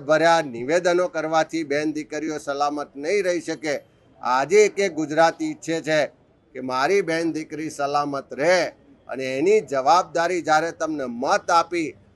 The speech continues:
સત્તા સોંપીને સોંપી હોય અને તેમ છતાં જવાબદારી નિભાવવામાં નિષ્ફળ સરકાર છે. અને સાથે સાથે મુખ્યમંત્રીશ્રીને પણ કહેવું છે, એ કલકત્તાનો બનાવ બને તો એના માટે ટ્વીટ થાય છે,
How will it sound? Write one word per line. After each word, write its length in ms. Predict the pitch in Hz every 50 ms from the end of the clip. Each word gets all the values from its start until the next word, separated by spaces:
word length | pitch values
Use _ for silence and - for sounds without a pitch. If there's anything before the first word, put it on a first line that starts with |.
| _ _
સત્તા 520 | - - - 160 - - _ - 214 214 202
સોંપીને 540 | - - 170 165 - 170 170 170 170 160 147
સોંપી 400 | - 143 143 135 - 151 147 147
હોય 300 | 147 156 156 147 135 117 - _ _ _ _ _
અને 160 | - 123 131 123
તેમ 380 | - - 139 147 170 185 196 190
છતાં 560 | - - 147 147 143 - 156 156 160 160 147 117
જવાબદારી 960 | 113 123 113 120 139 156 170 151 143 139 147 147 147 147 156 156 160 147 - _ _ _ _ _ 107
નિભાવવામાં 760 | 113 127 127 117 139 147 147 147 147 143 151 147 143 135 127
નિષ્ફળ 680 | 117 113 113 110 - - - - 175 196 190 185 180
સરકાર 560 | - - 165 170 170 151 - 175 175 175 175
છે. 200 | 160 170 175 185 196 190 175 - - _ _ _ _ _ _ _ _
અને 160 | 156 175 185
સાથે 300 | - 175 170 165 - 190 185
સાથે 260 | 170 180 185 196 202
મુખ્યમંત્રીશ્રીને 1000 | 190 185 185 - - 202 214 202 202 208 - 214 208 214 185 - 208 214 220 226
પણ 200 | - 220 214 208
કહેવું 320 | 196 180 165 151 143 123
છે, 120 | - _ _ _ _ _ _ _ _ _ _ _ _ _ _ _ _ _ -
એ 120 | 143 151
કલકત્તાનો 800 | 139 - 156 156 160 151 175 180 180 - 196 185 190 190 196 196
બનાવ 400 | 175 175 175 180 185 185 190 185
બને 300 | 170 180 185 196 196 208 202 185 - _ _ _ _ _ _ _ _ _ -
તો 60 | 160
એના 260 | 165 170 175 180 185
માટે 340 | 185 185 185 180 190 190 190
ટ્વીટ 440 | - - 180 190 196 196 190 - -
થાય 220 | 220 180 185 190
છે, 200 | - - 190